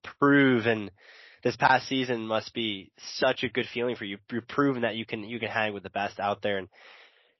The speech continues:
you know, you're not just a good player. I think you're, you're a great player, and you've proven that time and time again here. But there are a lot of good players out there. I'm sure there are certain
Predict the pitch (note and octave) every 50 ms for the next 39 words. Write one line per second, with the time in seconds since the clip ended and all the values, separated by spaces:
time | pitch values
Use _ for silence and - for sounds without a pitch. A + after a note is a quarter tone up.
0 | _ - C3+ C3 B2 B2 B2 B2+ C#3 C#3+ - - B2+ - - - B2 - B2+ A2+
1 | G#2+ A2 A2+ A2+ A2 A2+ A2+ G#2+ - G#2 A#2+ A#2 A2 G2+ - - A#2 A2 A2+ A2
2 | - - - G#2+ G#2 G#2+ A2+ A2 A2 A#2 - - A2+ G#2+ G#2 G#2+ G#2 - - -
3 | - B2+ B2 B2+ B2+ B2 B2 A#2 G#2+ G#2+ G#2+ - - - - A#2 A2+ A2+ A2 A2
4 | G#2 - A#2 A2 G#2+ G2+ G2 - G2+ G2+ G#2 G#2+ G2+ F#2+ G2+ G#2 G2+ G2 G2 G2
5 | - _ _ - - - - - - - _ _ _ _ _ _ _ _ _ _
6 | D#3+ D3 D#3+ F3 F3+ F#3 F#3 F3+ E3 E3 D3+ - - D3 C#3 C3 B2 A2 - A2
7 | F#2 F#2 - G#2+ F2 D#2+ - - _ _ _ _ _ _ _ _ _ _ _ _
8 | _ _ _ _ _ - B2+ C3+ - - - E3+ D#3+ E3 D#3+ C#3 - - - D#3
9 | C3+ D3+ D3 C3+ A#2+